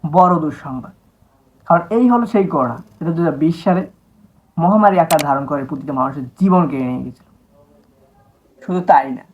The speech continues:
একটা পরিবার যদি কোনো মানুষ করোনা আক্রান্ত হয়ে মারা যেত, সেই পরিবারের মানুষগুলো তার জানাজা আসতে ভয় পেত। এটা হলো সেই করোনা। মনে আছে দুই হাজার বিশ সালের কথা,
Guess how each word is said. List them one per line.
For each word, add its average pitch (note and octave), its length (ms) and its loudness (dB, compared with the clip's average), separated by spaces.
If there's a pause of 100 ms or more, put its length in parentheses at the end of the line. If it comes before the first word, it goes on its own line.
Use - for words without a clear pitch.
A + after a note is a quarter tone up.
(220)
একটা E3+ 280 -6
পরিবার E3+ 380 -2
যদি F3+ 160 -6
কোনো F3+ 140 -2
মানুষ E3 220 0
করোনা D#3+ 260 2
আক্রান্ত F3 300 0
হয়ে F3 100 0
মারা D#3 340 2
যেত, D#3 160 -2
সেই D3 140 -8
পরিবারের E3+ 400 -2
মানুষগুলো F3+ 380 2
তার E3+ 180 2
জানাজা D#3 380 2
আসতে B2 200 -6
ভয় C3 240 -8
পেত। B2 180 -14
এটা - 580 -14
হলো D3+ 120 -4 (180)
সেই C#3+ 200 -2
করোনা। - 480 -10
মনে G3 180 0
আছে G#3+ 240 -2
দুই C3 160 -8
হাজার C#3 140 -6
বিশ C#3+ 280 -6
সালের E3+ 240 0
কথা, D#3 220 0